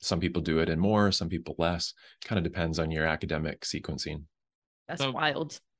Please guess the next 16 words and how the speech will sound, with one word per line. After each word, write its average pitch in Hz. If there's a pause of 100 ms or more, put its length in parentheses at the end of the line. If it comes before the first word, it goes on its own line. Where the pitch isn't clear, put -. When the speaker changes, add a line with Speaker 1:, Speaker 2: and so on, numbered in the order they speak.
(240)
Speaker 3:
I 120
do 147
have 139
a 107
question. 101
Just 95 (320)
so 147
for 139
me, 139
my 123 (140)
degree, 107
I'm 110
finishing 127
up 110
my 110
degree 101